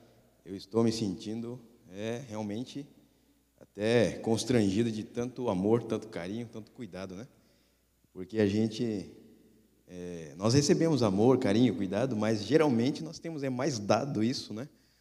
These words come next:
do que recebido. Então, eu louvo a Deus pela igreja, eu louvo a Deus pelos irmãos que têm, é, me dado o privilégio aí de, de estar não somente com os irmãos, mas também, é, receber esse cuidado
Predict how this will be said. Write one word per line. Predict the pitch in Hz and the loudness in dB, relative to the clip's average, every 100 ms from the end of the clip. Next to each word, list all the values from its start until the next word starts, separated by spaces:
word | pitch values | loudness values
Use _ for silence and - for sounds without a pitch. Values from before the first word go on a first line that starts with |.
| _ _ _ | _ _ _
do | 113 | -14
que | 110 - 127 | -12 -4 -2
recebido. | 135 131 151 110 104 98 | -2 -6 -8 -10 -10 -10
Então, | 90 98 107 120 - - | -14 -6 -6 -6 -10 -14
eu | 104 | -10
louvo | 95 110 | -6 -6
a | 107 | -6
Deus | 95 107 | -8 -12
pela | 107 98 | -12 -12
igreja, | 87 95 120 120 | -12 -10 -10 -10
eu | |
louvo | 101 98 | -10 -8
a | 90 | -8
Deus | 92 92 | -8 -12
pelos | 98 92 | -12 -12
irmãos | 92 90 110 147 - _ _ _ _ _ | -12 -8 -6 -8 -12 _ _ _ _ _
que | - | -16
têm, | 95 107 113 110 85 - - - - _ | -2 6 8 8 4 -6 -16 -20 -20 _
é, | - 92 92 85 76 | -10 -4 -2 -2 -6
me | 78 | -12
dado | 90 95 | 0 2
o | 98 | 2
privilégio | 113 107 90 98 95 | 2 0 4 4 4
aí | 92 101 | 2 0
de, | 101 117 123 - _ _ _ _ | -2 -6 -8 -14 _ _ _ _
de | 92 | -20
estar | 95 - 101 107 - | -18 -6 2 2 4
não | 120 | 2
somente | 127 120 113 110 | 4 4 4 2
com | - | 0
os | 110 104 | -2 -2
irmãos, | 98 101 117 | -4 -4 -6
mas | 120 120 | -8 -8
também, | 123 98 107 123 120 _ _ _ _ _ _ | -6 -4 -4 -6 -12 _ _ _ _ _ _
é, | 90 | -14
receber | 113 - 117 104 | -12 -8 -6 -2
esse | 110 107 | -2 -2
cuidado | 101 87 87 92 117 123 | -8 -12 0 4 6 6